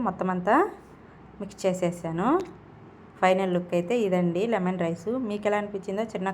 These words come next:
కామెంట్ అయితే చేయండి. ఫస్ట్ టైమ్ మన ఛానల్ ఎవరైనా చూస్తున్నట్టయితే ప్లీజ్ సబ్స్క్రైబ్ అయితే చేసుకోండి. ఓకే అండి,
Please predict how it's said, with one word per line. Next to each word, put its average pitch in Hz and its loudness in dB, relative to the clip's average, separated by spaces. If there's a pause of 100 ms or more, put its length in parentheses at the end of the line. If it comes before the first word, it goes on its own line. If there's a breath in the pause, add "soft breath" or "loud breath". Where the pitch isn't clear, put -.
కామెంట్ 180 0
అయితే 180 -2
చేయండి. 165 -2 (720 loud breath)
ఫస్ట్ 208 4
టైమ్ 220 0
మన 185 -2
ఛానల్ 185 0
ఎవరైనా 175 2
చూస్తున్నట్టయితే 175 -4 (760 loud breath)
ప్లీజ్ 208 0 (120)
సబ్స్క్రైబ్ 196 0
అయితే 175 -2
చేసుకోండి. 180 -2 (340)
ఓకే 185 -4
అండి, 220 2